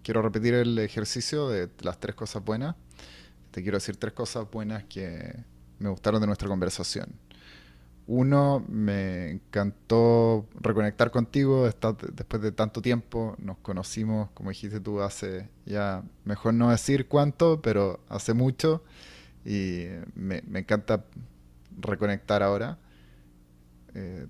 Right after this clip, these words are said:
dos, me encantó el concepto de los, de los valores,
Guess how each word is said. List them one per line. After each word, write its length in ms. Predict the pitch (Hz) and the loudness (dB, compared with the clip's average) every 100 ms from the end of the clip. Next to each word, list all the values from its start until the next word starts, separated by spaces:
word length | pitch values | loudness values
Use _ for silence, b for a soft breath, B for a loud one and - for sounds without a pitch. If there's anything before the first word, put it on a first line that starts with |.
| - | -14
dos, 680 | 107 110 135 156 156 - - - - - - - | -10 2 6 6 4 -2 -8 -14 -20 -20 -14 -4
me 380 | 107 104 101 | 0 0 0
encantó 1200 | 101 98 104 104 120 120 123 123 117 113 110 107 - - - - - | -2 -2 -2 0 2 6 6 6 6 4 2 0 -4 -16 -20 -14 -4
el 300 | 101 98 - | -2 -2 -4
concepto 540 | 104 98 - 104 117 | -4 -4 -6 -2 0
de 80 | 110 | 2
los, 200 | 98 95 - - | 0 -2 -8 -4
de 80 | |
los 120 | 95 90 | -2 4
valores, 640 | 98 107 117 156 160 - | 6 6 4 0 -4 -14